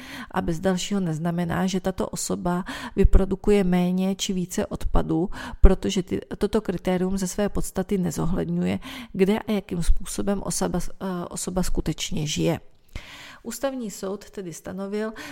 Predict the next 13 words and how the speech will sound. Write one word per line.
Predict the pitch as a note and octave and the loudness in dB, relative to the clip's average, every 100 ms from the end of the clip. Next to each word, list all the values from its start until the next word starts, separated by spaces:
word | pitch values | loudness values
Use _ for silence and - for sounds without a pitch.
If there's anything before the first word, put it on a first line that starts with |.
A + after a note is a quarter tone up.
| A#3+ F#3+ | -10 -6
že | F#3+ F#3 F3 | -2 -2 -4
takto | - G3+ - - G#3 F#3+ | -6 -8 -10 -6 -4 -4
upravený, | F3 - G3 F#3 F#3+ F3+ F#3 F#3 F3+ F#3 | -8 -4 -2 0 -2 -4 -4 -4 -6 -8
eh, | - G3+ F#3 | -8 -6 -6
upravená | - G3 F#3 F#3 F#3 | -4 -2 0 0 -2
poplatková | - - F3 - F3 D#3+ | -2 -2 -2 -2 -2 2
povinnost, | - E3 F3+ F3 F3 - - C4+ A#3 | 6 6 6 4 0 -2 -8 -10 -2
eh, | F3 F3+ | 2 4
není | F3 F#3 F#3 | 6 6 4
v | F3+ | 2
souladu | - E3+ F3 F#3 | 2 2 0 0
se | - F3 | -2 0
zákonem | F3 F3+ - F#3 F3+ F3+ | 0 0 0 2 4 2